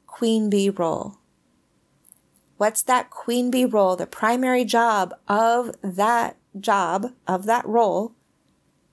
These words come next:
And is it clear that either whether you're hiring or you are assessing your current staff and employees, is it clear to everybody what their primary role is?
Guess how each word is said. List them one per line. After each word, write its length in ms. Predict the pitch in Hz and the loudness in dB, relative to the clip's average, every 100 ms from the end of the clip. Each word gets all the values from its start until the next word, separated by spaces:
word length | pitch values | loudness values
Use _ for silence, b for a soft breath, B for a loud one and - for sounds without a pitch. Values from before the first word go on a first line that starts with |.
| _ _ _ - | _ _ _ -2
And 180 | 202 202 | 0 2
is 140 | 208 208 | 0 -2
it 120 | - | -6
clear 760 | - - 285 254 - - 226 - _ _ _ _ _ _ - | -12 -4 0 0 0 -6 -12 -20 _ _ _ _ _ _ -4
that 300 | 202 202 - | 0 0 0
either 400 | 202 190 202 185 | -4 -2 0 0
whether 240 | 185 180 | 0 0
you're 200 | 175 160 | 0 -2
hiring 600 | 175 196 202 247 285 330 392 _ _ _ _ _ _ _ _ | -4 -2 0 0 0 -2 -8 _ _ _ _ _ _ _ _
or 360 | - 196 196 185 | 0 2 2 0
you 380 | 196 190 190 185 - | -2 0 2 0 0
are 180 | 190 - | -2 0
assessing 800 | - - 190 - 233 226 240 - _ _ _ _ | -2 0 0 0 -2 -2 -6 -12 _ _ _ _
your 220 | 180 185 190 | -4 -2 -2
current 600 | - - 202 202 202 202 | -8 -6 -2 0 0 -2
staff 360 | - 202 202 | -2 0 -2
and 80 | 196 | -4
employees, 800 | 185 - 185 185 226 302 - - _ _ _ _ _ _ _ _ - | -8 -4 -4 -2 -4 -4 -4 -8 _ _ _ _ _ _ _ _ -4
is 140 | 190 | -4
it 100 | - | -4
clear 320 | - 240 254 | -4 0 2
to 140 | 269 - | 2 0
everybody 420 | 262 247 196 185 | 0 0 -2 -2
what 160 | 175 | -2
their 120 | 175 175 | -2 -4
primary 560 | - 185 180 170 170 | -4 -4 -4 -4 -2
role 300 | 160 160 156 - | -2 -2 -4 -6
is? 440 | - - - - | -10 -6 -8 -8